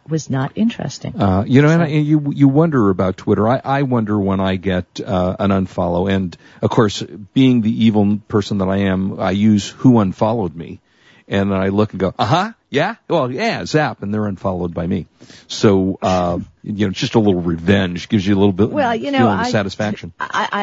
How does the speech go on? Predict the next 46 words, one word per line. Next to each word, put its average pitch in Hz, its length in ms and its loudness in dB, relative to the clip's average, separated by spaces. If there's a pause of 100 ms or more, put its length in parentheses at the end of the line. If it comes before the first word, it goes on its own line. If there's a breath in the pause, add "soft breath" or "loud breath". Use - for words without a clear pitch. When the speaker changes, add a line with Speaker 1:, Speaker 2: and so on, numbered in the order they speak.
Speaker 1:
I, 185 80 -4
I 190 40 -8
kind 165 240 -12
of 160 80 -16
feel 143 160 -8
the 143 80 -12
same 131 240 -10
way. 127 240 -8
But 147 260 -2
Speaker 2:
Yeah. 87 140 -2
Speaker 1:
by 226 240 0
the 262 80 -2
way, 214 380 -2
uh, 180 340 -4 (220)
Marvin 233 500 -4
Funtime 190 580 -2
says 180 220 -2
he's 208 180 -2
dropped 190 300 -2
his 180 100 -6
iPhone 170 500 -2
so 180 200 -4
many 175 180 -2
times 160 600 -4 (500 soft breath)
it 180 160 2
has 175 500 -2 (140)
cracked - 500 -4
glass. - 760 -8 (320)
Poor 208 240 -6
Marvin. 120 480 4 (280)
Speaker 2:
Ooh, 95 40 -4
ooh, 87 440 0
that's 98 300 0
Speaker 1:
Sorry 98 80 -4
Speaker 2:
tough. 87 180 -2
Speaker 1:
to 82 60 -4
hear 151 100 -6
that. 127 240 -8 (200)
Speaker 2:
Uh, 101 220 2
Valencia 117 460 2
was 98 140 0
very 95 240 0
nice. 95 240 -2
She - 180 -6
said, 110 460 0
uh, 98 220 4